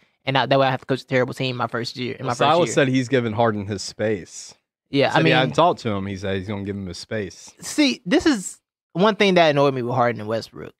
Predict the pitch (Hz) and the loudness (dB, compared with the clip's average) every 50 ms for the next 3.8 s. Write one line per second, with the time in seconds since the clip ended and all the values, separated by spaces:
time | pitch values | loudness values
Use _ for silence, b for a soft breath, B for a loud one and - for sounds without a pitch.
0 | _ - 143 135 151 139 - - 160 151 151 - _ - 139 139 135 127 127 123 | _ -8 -8 -6 -6 -6 0 2 2 2 2 0 _ 0 2 4 4 4 2 0
1 | - _ _ - 143 143 160 170 160 156 156 151 - - 139 131 127 - 127 120 | -4 _ _ 0 2 4 4 2 2 2 -2 -2 0 0 0 0 -2 -4 -8 -8
2 | 113 104 104 101 117 135 - _ _ _ _ _ _ _ _ _ _ _ _ _ | -8 -8 -8 -8 -8 -10 -12 _ _ _ _ _ _ _ _ _ _ _ _ _
3 | _ _ _ - 131 127 127 123 120 123 120 120 120 135 135 | _ _ _ -2 0 0 2 2 0 -2 -4 -6 -8 -10 -12